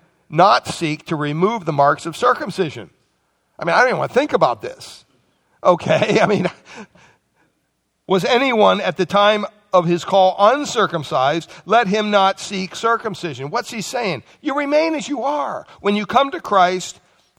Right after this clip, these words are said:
just be content to be who God has created you to be. And he says here, "The reason is for neither circumcision counts for anything, nor uncircumcision, but" what? What's he say?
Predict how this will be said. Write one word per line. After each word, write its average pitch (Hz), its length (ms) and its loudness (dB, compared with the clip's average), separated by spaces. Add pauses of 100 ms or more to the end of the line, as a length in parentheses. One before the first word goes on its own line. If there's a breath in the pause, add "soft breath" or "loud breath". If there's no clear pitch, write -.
(280)
just - 240 -8
be 233 120 -10
content 208 640 -2 (640 soft breath)
to 190 120 -2
be 196 300 -4
who 190 400 -4 (140)
God 190 260 2
has 180 140 -4
created 175 440 -6
you 160 100 -10
to 175 120 -12
be. 175 340 -12 (280 loud breath)
And 190 120 -4
he 196 100 2
says 254 280 -2
here, 175 180 -2
"The 175 80 -4
reason 220 380 -6
is 180 140 -4
for 180 120 -6
neither 160 300 0
circumcision 175 720 -6
counts 143 480 -6 (260 loud breath)
for 151 220 -2
anything, 147 680 -4 (140 loud breath)
nor 175 280 0
uncircumcision, 135 1080 -6 (880)
but" 160 220 -6
what? 110 280 -8 (580)
What's 151 180 -8
he 170 80 -8
say? 110 260 -10